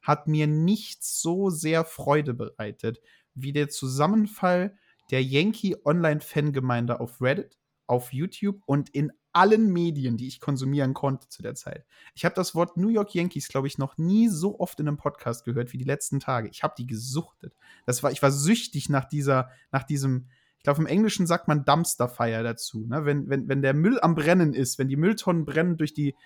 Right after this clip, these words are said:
durch die Straßen gerollt werden, ist dieser Moment erreicht. Und oh mein Gott, davon angefangen, dass jeder und seine Mutter eine Meinung zu der Yankee-Mannschaft hatte. Egal,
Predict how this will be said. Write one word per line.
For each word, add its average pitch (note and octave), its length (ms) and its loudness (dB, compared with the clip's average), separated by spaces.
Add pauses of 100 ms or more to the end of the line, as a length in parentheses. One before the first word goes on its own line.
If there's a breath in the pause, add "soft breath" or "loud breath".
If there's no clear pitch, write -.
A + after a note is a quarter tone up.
durch - 120 -10
die C#3 120 -6
Straßen C#3 400 2
gerollt A2+ 360 -2
werden, A#2 200 -2
ist - 140 -10
dieser C3+ 160 2
Moment B2+ 320 0
erreicht. A2 380 -8 (560 soft breath)
Und B2+ 240 -2 (280)
oh E3+ 140 2
mein D3+ 200 4
Gott, - 280 -14 (280 soft breath)
davon E3 300 6
angefangen, B2 580 0 (220)
dass C#3 280 0
jeder E3+ 480 -2 (200)
und C3+ 180 0
seine F3+ 320 6
Mutter E3 400 2 (440)
eine C#3+ 440 2
Meinung F#3+ 520 4
zu F#3 140 -2
der E3 120 0
Yankee-Mannschaft B2 760 -2
hatte. - 260 -12 (300 loud breath)
Egal, C#3+ 600 2